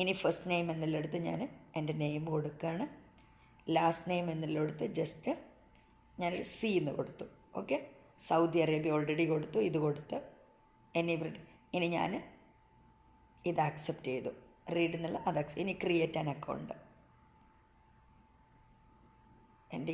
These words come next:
ഇമെയിൽ ഐ ഡി ഞാൻ ഇവിടെ കൊടുത്ത് റോങ് ആയിരുന്നു. ഓക്കെ, ഇനി create an account, create account കൊടുത്തു,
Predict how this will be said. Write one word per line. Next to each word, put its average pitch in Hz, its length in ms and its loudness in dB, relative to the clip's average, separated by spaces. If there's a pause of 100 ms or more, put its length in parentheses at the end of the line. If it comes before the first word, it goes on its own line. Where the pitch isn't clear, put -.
(120)
ഇമെയിൽ 160 400 0
ഐ - 100 0
ഡി 175 80 -4 (120)
ഞാൻ 147 140 -4 (1600)
ഇവിടെ 147 240 0
കൊടുത്ത് 151 340 0
റോങ് 143 340 -4
ആയിരുന്നു. 165 260 -10 (100)
ഓക്കെ, - 140 -16 (840)
ഇനി 175 140 0 (160)
create 165 460 4
an 151 140 2
account, 156 300 -2 (220)
create 160 340 2
account 151 300 -2 (100)
കൊടുത്തു, 147 280 -6